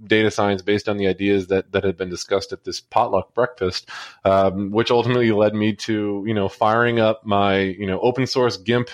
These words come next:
Illustrator and creating what is now the data science Venn diagram. And I went,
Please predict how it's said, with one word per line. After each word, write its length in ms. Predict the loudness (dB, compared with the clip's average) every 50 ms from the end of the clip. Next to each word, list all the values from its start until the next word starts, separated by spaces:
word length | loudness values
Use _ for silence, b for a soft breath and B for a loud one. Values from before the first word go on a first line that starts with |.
| -14 _ -2
Illustrator 640 | 0 2 2 0 0 0 0 2 2 2 2 2 0
and 260 | 0 -2 -2 -4 -8 -8
creating 400 | -6 -2 0 0 0 0 0 0
what 120 | 0 -2 -2
is 120 | -2 -2
now 240 | 0 0 2 0 2
the 440 | 2 2 2 2 2 0 -2 -4 -6 -2
data 200 | 0 2 2 2
science 320 | 2 0 0 0 0 -2 -4
Venn 140 | -6 -4
diagram. 460 | -2 -2 -2 -2 -2 -4 -4 -4 -6 -8
And 140 | -8 -8
I 80 | -8 -10
went, 280 | -6 -4 -6 -6 -6